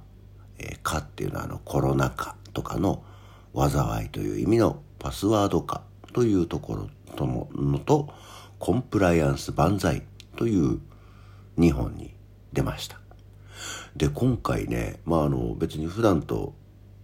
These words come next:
なんか変わったことをしてるわけではないんですけど、えー、アンケートに、えー、とてもたくさんこう、印象に残った役者ということで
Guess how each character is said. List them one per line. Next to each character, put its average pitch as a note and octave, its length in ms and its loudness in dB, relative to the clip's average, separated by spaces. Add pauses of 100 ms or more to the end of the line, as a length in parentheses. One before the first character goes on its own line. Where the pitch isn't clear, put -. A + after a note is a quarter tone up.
(260)
な D#2+ 100 2
ん D2+ 40 0
か - 160 -8
変 D2+ 140 -2
わ D2+ 60 2
っ D#2 100 -6
た E2+ 140 0
こ E2 100 -4
と D2 160 2
を B1+ 80 2
し - 100 -6
て C2+ 100 0
る B1+ 100 0
わ C2 100 0
け - 80 -8
で G#1+ 100 -6
は G1+ 140 -6
な D2 200 2
い A#2 160 -2 (180)
ん B2+ 100 0
で - 100 -4
す - 140 -10
け - 120 -4
ど、 - 240 -2 (680)
え - 440 -12 (440)
ー、 F2+ 60 6
ア - 60 8
ン - 80 4
ケ - 160 0
ー - 80 -4
ト - 260 -10 (720)
に、 E2 260 2 (540)
え G#2+ 60 -8
ー、 G#2+ 60 -6
と D2 120 -6
て D#2+ 100 -4
も E2 100 0
た F2 120 -2
く D2 100 -12
さ E2+ 80 2
ん D2 100 0
こ A#1+ 360 0 (120)
う、 - 40 -4
印 D#2 220 0
象 D2 100 2
に D2 100 4
残 D2 220 2
っ C#2+ 100 -4
た - 120 -4
役 G#2+ 240 -4
者 D#2+ 160 -6
と - 120 -6
い - 100 0
う - 60 -4
こ - 140 -8
と - 160 -6
で - 200 -6